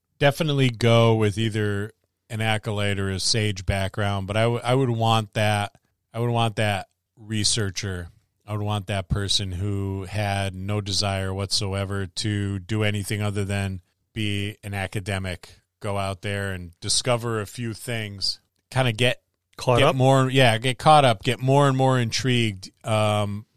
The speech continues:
Speaker 1: by, you know, mention of an entity in some ancient
Speaker 2: Well, it
Speaker 1: texts
Speaker 2: sta-,
Speaker 1: or
Speaker 2: it starts
Speaker 1: whatever.
Speaker 2: off with the quest for knowledge, and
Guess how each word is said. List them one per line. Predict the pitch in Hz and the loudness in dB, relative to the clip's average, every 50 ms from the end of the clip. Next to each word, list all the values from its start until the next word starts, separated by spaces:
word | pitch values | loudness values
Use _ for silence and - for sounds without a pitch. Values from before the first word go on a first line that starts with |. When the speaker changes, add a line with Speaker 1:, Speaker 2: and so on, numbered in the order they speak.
| _ _ _ | _ _ _
Speaker 1:
by, | 120 113 113 110 110 107 107 107 107 104 101 92 - _ _ _ _ _ _ _ _ _ _ | 4 6 6 6 6 4 4 4 2 0 -2 -4 -8 _ _ _ _ _ _ _ _ _ _
you | - 131 120 | -4 0 0
know, | 117 | 0
mention | 110 113 120 120 117 - 123 | 2 0 0 0 0 0 0
of | 123 110 110 | 0 0 0
an | 104 | -2
entity | 107 107 107 98 - 104 87 - 110 104 101 | -2 -2 -2 -4 -6 -8 -6 -6 -4 -4 -4
in | 98 95 | -4 -4
some | 95 - 104 95 | -4 -4 -4 -4
ancient | 95 95 98 92 - - | -6 -6 -4 -4 6 8
Speaker 2:
Well, | 151 147 135 | 10 10 10
it | 135 139 | 10 8
Speaker 1:
texts | 147 - - - | 6 6 6 6
Speaker 2:
sta-, | - 170 151 - 143 | 6 6 6 8 6
Speaker 1:
or | |
Speaker 2:
it | 135 | 6
starts | - - 98 - 156 151 151 95 90 - | 6 4 6 8 8 8 8 6 6 4
Speaker 1:
whatever. | 147 151 156 | 6 6 6
Speaker 2:
off | 165 120 - - | 4 2 2 0
with | 123 117 - _ | -2 -2 -2 _
the | - 110 | -10 -12
quest | - - - 131 123 117 - - | -8 0 2 2 2 2 0 -4
for | - 107 | -4 -2
knowledge, | 107 110 117 127 143 143 117 101 101 98 95 95 95 104 | 0 2 2 4 4 4 2 0 -2 -4 -6 -6 -4 -4
and | 113 110 110 110 110 104 98 95 | -2 -2 0 0 -2 -2 -4 -6